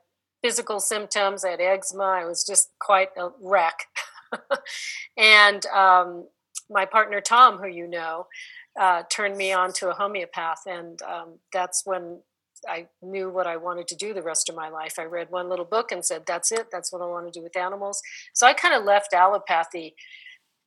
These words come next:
a lot of years ago. I've been practicing thirty-nine years, and I left allopathy about thirty-three years ago, something like that. So really, most of my career has been holistic medicine,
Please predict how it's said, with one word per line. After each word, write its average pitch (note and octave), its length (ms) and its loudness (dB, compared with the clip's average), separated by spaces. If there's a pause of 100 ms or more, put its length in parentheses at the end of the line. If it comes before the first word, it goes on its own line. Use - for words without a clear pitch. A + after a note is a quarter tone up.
(320)
a F3+ 80 -8
lot F#3+ 220 0
of A3 60 -4
years A3+ 260 -2
ago. - 380 -10 (100)
I've F3 80 -16
been G3+ 140 -6
practicing F#3+ 540 0
thirty-nine F#3 580 -6
years, F#3 220 -6
and F3+ 100 -8
I E3+ 80 -8
left F3 280 -8
allopathy E3+ 580 -4
about E3 340 -6 (100)
thirty-three E3+ 1080 -14
years C4 220 -8
ago, C4 280 0
something B3+ 300 -6
like A#3 160 -12
that. B3 200 0
So A3+ 180 -2
really, A3+ 300 -2
most F#3+ 280 -4
of F#3+ 60 -8
my F3 140 -6
career E3 280 -12
has D#3+ 140 -8
been D#3+ 260 -10 (440)
holistic G3 420 -2
medicine, E3+ 500 -6